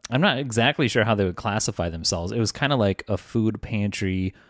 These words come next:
slash, you know, they had clothes, uh, for people. Uh, well, they offer assistance, you know, based on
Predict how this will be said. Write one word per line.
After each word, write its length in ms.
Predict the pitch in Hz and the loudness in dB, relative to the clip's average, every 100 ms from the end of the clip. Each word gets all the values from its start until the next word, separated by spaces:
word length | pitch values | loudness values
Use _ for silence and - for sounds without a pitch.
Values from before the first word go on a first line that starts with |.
| _ _ | _ _
slash, 840 | - - 95 98 95 92 - - - | -6 -4 0 0 2 0 -2 -4 -6
you 80 | - | -4
know, 100 | 95 | -4
they 80 | 87 | -2
had 220 | 90 92 | -6 -8
clothes, 640 | - 113 101 95 95 92 - - - _ _ | -4 2 4 4 2 0 -6 -12 -20 _ _
uh, 220 | - 85 | -4 -4
for 180 | 80 98 | -2 -4
people. 760 | 90 101 95 - 85 85 82 - - | -4 -4 -4 -2 0 0 -2 -4 -2
Uh, 180 | 92 92 | 0 2
well, 120 | 151 | 2
they 100 | 208 | 4
offer 320 | 190 202 160 | 2 4 4
assistance, 640 | 117 120 107 - 104 92 | 4 4 4 2 0 0
you 80 | 110 | 0
know, 400 | 101 92 90 95 - 104 | 2 2 2 -2 -8 -2
based 400 | 101 95 - 98 | 0 2 0 -2
on 320 | 92 80 80 | -2 -4 -8